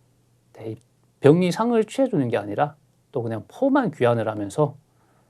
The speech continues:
네, 이렇게 대응을 했을 때 연속적인 초의 공격이 없습니다. 그렇기 때문에 초에서도 바로 마가 진출하면서 이제 한의 좌진을 공략할 수가 없고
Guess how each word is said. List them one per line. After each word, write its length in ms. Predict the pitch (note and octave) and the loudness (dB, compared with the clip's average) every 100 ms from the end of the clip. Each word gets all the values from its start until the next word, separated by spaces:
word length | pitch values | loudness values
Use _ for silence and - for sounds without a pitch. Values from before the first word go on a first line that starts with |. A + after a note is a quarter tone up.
| _ _ | _ _
네, 120 | - | -4
이렇게 320 | A#2+ D3 D3+ | 0 2 2
대응을 600 | B2 B2 C3 C3 A#2+ A#2+ A#2+ - | 2 4 4 2 0 -2 -4 -2
했을 340 | A#3 - A#2+ | -2 -2 -2
때 260 | A#2+ A#2 - _ _ _ - | -2 -2 -6 _ _ _ 2
연속적인 880 | D3+ F3 C4+ - A3+ F#3+ D#3+ D3+ - | 4 6 4 6 6 6 4 2 -4
초의 300 | - C#4+ C#4 | 2 4 4
공격이 400 | C3+ A#2+ A#2 A2 | 2 0 0 0
없습니다. 680 | G#2 G#2 - B2 G#2+ G2+ - _ _ _ _ _ | -4 -6 -6 -4 -2 -4 -6 _ _ _ _ _
그렇기 240 | F#3 G3+ | 4 4
때문에 460 | - G#3+ G3+ G3+ G3 | 6 6 6 4 2
초에서도 760 | - B3 A#3+ G#3 F3+ A3+ C#4 _ _ _ _ _ _ _ _ _ _ | 4 6 6 4 6 6 6 _ _ _ _ _ _ _ _ _ _
바로 360 | - - F3+ A#3+ | 2 6 10 10
마가 260 | D#3 C3 F3 | 8 6 6
진출하면서 800 | B2+ A#2+ D#3 A#2 A2 D#3+ C3+ - _ _ _ _ _ | 4 2 4 4 0 -2 -2 -4 _ _ _ _ _
이제 300 | - G#2+ G2+ | -6 -2 -2
한의 280 | - F3 F#3 | 0 2 2
좌진을 380 | - A2+ B2 B2 | 0 -2 -2 -4
공략할 420 | B2 A2 A#2+ - | -2 -2 -2 -4
수가 220 | F#3 E3+ | -6 -4
없고 420 | A2+ - - C#3+ | -4 -4 -2 -2